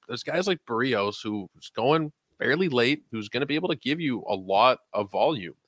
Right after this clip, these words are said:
And it might not be sub three E R A, but if you're getting a three seven five E R A over two hundred innings in round eleven, I mean, I, I think I'm gonna be signing up for that every single time, honestly.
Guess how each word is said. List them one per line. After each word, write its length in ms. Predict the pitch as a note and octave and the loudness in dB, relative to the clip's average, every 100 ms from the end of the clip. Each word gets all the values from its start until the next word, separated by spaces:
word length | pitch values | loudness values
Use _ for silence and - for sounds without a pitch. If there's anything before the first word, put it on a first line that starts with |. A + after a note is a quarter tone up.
| _ _ _ _ - | _ _ _ _ -8
And 240 | G#2+ G#2 - | -6 -6 -6
it 120 | G2 | -2
might 220 | B2+ E3+ | 0 2
not 220 | D3+ B2 | 0 -2
be 220 | A#2+ A#2+ A2 | -2 -4 -2
sub 280 | - A2 | -2 -2
three 180 | - G#2+ G2 | 0 -4 2
E 80 | |
R 160 | G#2 G2 | 4 6
A, 120 | B2 | 4
but 200 | E3 A#2+ | 2 0
if 100 | B2+ | 0
you're 100 | E3+ | -2
getting 200 | G3 F3 | 0 0
a 40 | A#2 | 0
three 200 | - C3+ | 0 -4
seven 520 | - - B2 B2 B2 | -4 -2 4 4 2
five 380 | - F#2+ A2 G#2+ | 2 4 4 2
E 180 | G#2 G#2 | -2 -2
R 180 | F#2 | 0
A 120 | F#2+ A#2 | 0 0
over 200 | G2+ F#2 | -2 -8
two 220 | - D3 C3 | -8 -6 -2
hundred 320 | C3+ B2+ F#2 | 2 2 2
innings 400 | A2 D3 E3+ - _ _ _ - | 0 0 -2 -8 _ _ _ -10
in 140 | G#2 | -4
round 280 | G2+ C#3 D3+ - | 2 4 4 0
eleven, 480 | G2 F#2 C3 F#3+ G#3+ _ _ - | -2 2 2 0 -2 _ _ -6
I 60 | |
mean, 260 | A2+ A2+ G2 - - | -2 -2 -4 -12 -6
I, 160 | A#2+ | -4
I 140 | B2 B2+ | 0 0
think 220 | F#3 F#3 | 0 0
I'm 100 | C3 | 0
gonna 140 | A#2 | 0
be 100 | G2+ | -2
signing 300 | G2+ A2+ G2+ | -2 0 0
up 100 | G2+ | -2
for 80 | - | -2
that 160 | G2 F2 | -2 -2
every 180 | F2+ F#2 | -2 -4
single 260 | G2 F2+ | -6 -6
time, 280 | - G2 F#2 | -2 -2 -2
honestly. 420 | E2 F2 - F2 | -4 -8 -8 -10